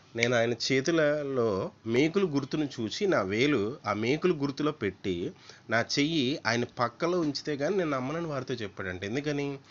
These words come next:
యేసుప్రభుని సిలువలో వేసినప్పుడు ఆయన చేతుల్లో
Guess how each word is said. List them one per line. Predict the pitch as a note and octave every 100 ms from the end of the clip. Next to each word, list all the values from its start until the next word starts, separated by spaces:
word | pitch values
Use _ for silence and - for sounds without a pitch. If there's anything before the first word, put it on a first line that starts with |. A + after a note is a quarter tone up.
| - - -
యేసుప్రభుని | A#2 B2+ - E3 D#3+ E3 C3 A#2
సిలువలో | F3 - C#3 D#3 D#3
వేసినప్పుడు | D#3 C3 B2 A#2+ F#2+ - F2+ A#2
ఆయన | A#2 A2+
చేతుల్లో | A2 - C#3 D3 E3+ D#3 G2+ G2+